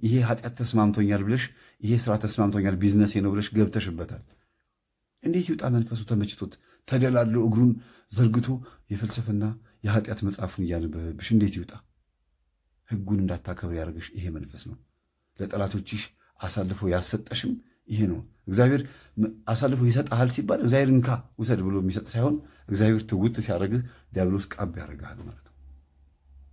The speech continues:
ለምን? ማንም የቆመ ቢመስለው እንዳይወድቅ ይጠንቀቅ ይላል የመጽሐፍ ቅዱስ ቃል።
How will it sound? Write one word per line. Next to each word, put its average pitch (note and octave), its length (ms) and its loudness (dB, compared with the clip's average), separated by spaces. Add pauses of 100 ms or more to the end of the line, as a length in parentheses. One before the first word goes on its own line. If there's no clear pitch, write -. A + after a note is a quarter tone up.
(180)
ለምን? F2+ 300 0 (1600)
ማንም F2 400 0
የቆመ F2+ 360 -4
ቢመስለው E2 480 -2 (560)
እንዳይወድቅ E2+ 460 -4
ይጠንቀቅ - 400 -12
ይላል D2+ 200 -12
የመጽሐፍ D#2 300 -12
ቅዱስ - 240 -18
ቃል። - 180 -20